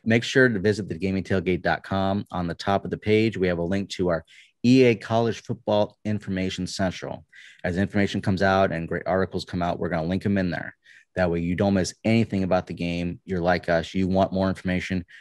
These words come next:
We're gonna put it in one spot so you do not have to hunt and peck for it.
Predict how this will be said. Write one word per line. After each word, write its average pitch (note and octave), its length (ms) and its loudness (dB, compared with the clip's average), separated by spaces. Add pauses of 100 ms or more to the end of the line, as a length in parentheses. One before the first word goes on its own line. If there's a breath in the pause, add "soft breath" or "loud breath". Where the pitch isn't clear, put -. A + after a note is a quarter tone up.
(160 loud breath)
We're G2 60 0
gonna F#2+ 100 2
put F#2+ 120 0
it D2 80 0
in D#2+ 60 -4
one F#2 160 2
spot F#2 360 2
so - 80 -12
you E2 80 -8
do F2+ 140 -2
not F2 180 2
have F2 160 -2
to - 80 -10
hunt F2+ 220 -4
and D#2+ 100 -8
peck F2+ 220 -2
for F2 240 0
it. E2+ 80 -4